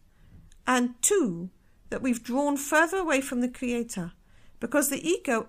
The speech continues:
only wants to receive for itself, whereas the Creator's desire is only that of giving goodness. Our desire for pleasure traps us, and anyone who's ever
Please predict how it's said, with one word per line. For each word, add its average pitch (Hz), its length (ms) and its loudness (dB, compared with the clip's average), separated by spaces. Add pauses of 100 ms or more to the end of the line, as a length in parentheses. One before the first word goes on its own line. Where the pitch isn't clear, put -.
only 285 280 2
wants 294 280 -2
to 262 120 -6
receive 220 360 -2
for 247 120 -8
itself, 262 680 -4 (600)
whereas 262 280 4
the 262 100 -2
Creator's 262 640 0
desire 175 520 -4 (380)
is 247 300 -2
only 330 340 0
that 247 280 -4
of 214 100 -6
giving 208 260 -4
goodness. 214 600 -6 (2750)
Our 220 220 4
desire 226 380 4
for 233 120 -6
pleasure 208 340 -4
traps - 400 -6
us, - 380 -12 (720)
and 254 280 0
anyone 415 360 0
who's 262 220 0 (220)
ever 349 200 2